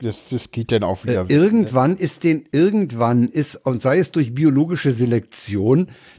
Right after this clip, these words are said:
Speaker 2: den Leuten
Speaker 1: <laughs>
Speaker 2: klar, dass sie nicht nur hören müssen, wenn sie über die Straße gehen,
Speaker 1: Ja.
Speaker 2: sondern dass sie auch mal gucken müssen.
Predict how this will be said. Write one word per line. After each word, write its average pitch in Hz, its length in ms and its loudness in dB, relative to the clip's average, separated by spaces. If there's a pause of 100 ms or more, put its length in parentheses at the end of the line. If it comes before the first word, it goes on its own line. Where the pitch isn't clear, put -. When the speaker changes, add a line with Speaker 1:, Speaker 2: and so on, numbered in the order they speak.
(100)
Speaker 2:
den 127 160 2
Leuten 143 440 -2
Speaker 1:
<laughs> 139 40 -16
Speaker 2:
klar, 143 500 0 (200)
dass 135 200 -2
sie 151 100 0
nicht 147 280 2
nur 131 200 2
hören 135 380 2
müssen, 180 260 -2
wenn 156 140 0
sie 151 100 -4
über 160 160 0
die 151 140 0
Straße 143 480 -2
gehen, 165 240 0
Speaker 1:
Ja. 104 140 -4 (180)
Speaker 2:
sondern 131 240 2
dass 127 140 0
sie 147 60 -4
auch - 100 -6
mal 123 100 2
gucken 120 460 2
müssen. 85 380 -6